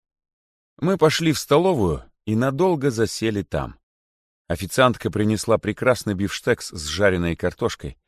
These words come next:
Такой бифштекс можно было получить только в столовой штаба фронта. К тому же у нас в запасе были еще две банки тушенки.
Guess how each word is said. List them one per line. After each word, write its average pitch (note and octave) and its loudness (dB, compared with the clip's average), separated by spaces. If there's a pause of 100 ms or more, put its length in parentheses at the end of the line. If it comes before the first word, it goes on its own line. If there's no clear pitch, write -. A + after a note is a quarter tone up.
(280)
Такой F2 0
бифштекс E2+ -2
можно E2 -2
было D#2 -2
получить D#2+ -6
только F#2+ -6
в - -12
столовой E2+ 0
штаба D2+ -4
фронта. - -6 (840)
К - -20
тому A2+ 2
же G#2+ 2
у G#2+ 2
нас A2 2
в E2 -8
запасе G#2+ 2
были G#2 -2
еще G#2 0
две G2 0
банки G#2 0
тушенки. F#2 -6